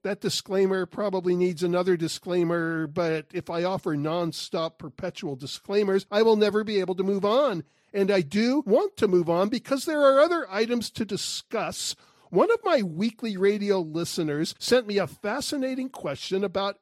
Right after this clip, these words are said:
Adam and Eve. That will be the subject when we return. Stay tuned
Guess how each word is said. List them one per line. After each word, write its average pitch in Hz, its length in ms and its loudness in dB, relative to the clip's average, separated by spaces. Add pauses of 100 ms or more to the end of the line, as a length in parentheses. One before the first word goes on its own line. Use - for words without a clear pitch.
(100)
Adam 147 340 -2
and 208 180 2
Eve. 220 680 -6
That 175 220 -4
will 254 280 0
be 277 140 -4
the 247 160 -4
subject 233 520 0
when 233 500 4
we 247 320 -4
return. 202 960 -2 (260)
Stay 220 760 2
tuned 135 640 2